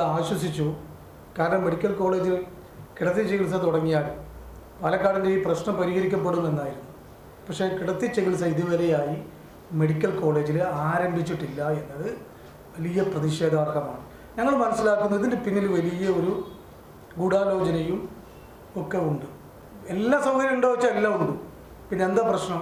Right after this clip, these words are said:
ഒ പി ഉണ്ടോ? ഒ പി, ഒ ടി ഉണ്ടോ? ഒ ടി ഉണ്ട്. ഓപ്പറേഷൻ തിയേറ്റർ ഉണ്ട്. പിന്നെ എന്തുകൊണ്ടാണ് തുടങ്ങാത്തത്?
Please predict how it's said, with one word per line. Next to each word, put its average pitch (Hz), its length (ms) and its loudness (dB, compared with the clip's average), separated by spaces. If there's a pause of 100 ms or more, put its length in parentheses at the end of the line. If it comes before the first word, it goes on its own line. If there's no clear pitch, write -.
(120)
ഒ 208 140 4
പി 233 140 0
ഉണ്ടോ? 180 140 2 (100)
ഒ 165 100 0
പി, 170 100 -4 (460)
ഒ - 20 6 (120)
ടി 269 160 2
ഉണ്ടോ? 180 140 2 (220)
ഒ 196 40 4 (100)
ടി 202 120 2
ഉണ്ട്. 147 120 0 (120)
ഓപ്പറേഷൻ 185 300 -4
തിയേറ്റർ 180 240 -4
ഉണ്ട്. 151 120 -14 (420)
പിന്നെ 202 180 0
എന്തുകൊണ്ടാണ് 220 460 2
തുടങ്ങാത്തത്? 180 440 -2